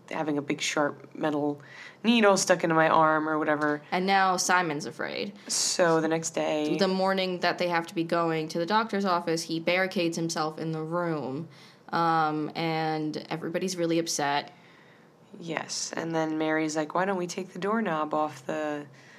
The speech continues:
Speaker 1: door," or whatever, and we already kinda talked about this, but Ruthie's whole storyline is this book, this, this phone book that she got at school, and she wants to call, like,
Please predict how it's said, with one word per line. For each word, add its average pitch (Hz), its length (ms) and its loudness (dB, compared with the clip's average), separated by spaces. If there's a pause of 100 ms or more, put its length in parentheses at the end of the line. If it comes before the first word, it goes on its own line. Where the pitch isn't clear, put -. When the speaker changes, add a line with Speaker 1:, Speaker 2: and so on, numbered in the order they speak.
(360)
Speaker 1:
door," 156 720 8
or 165 80 6
whatever, 156 400 6 (100)
and 160 340 2 (600)
we 190 120 4
already 214 200 8
kinda 180 260 6
talked 170 240 2
about 160 180 4
this, 156 220 0
but 160 240 2 (420)
Ruthie's 220 420 4
whole 226 120 6
storyline 175 560 4
is 156 140 2 (220)
this 156 120 -2
book, 160 380 4 (160)
this, - 160 -2
this - 260 -6
phone 160 320 4
book 165 260 2
that 160 140 0
she 180 100 0
got 151 160 4
at 151 100 -2
school, 175 420 2 (720)
and 180 120 4
she 185 120 4
wants 170 260 6
to 175 80 2
call, 175 300 6
like, 170 240 0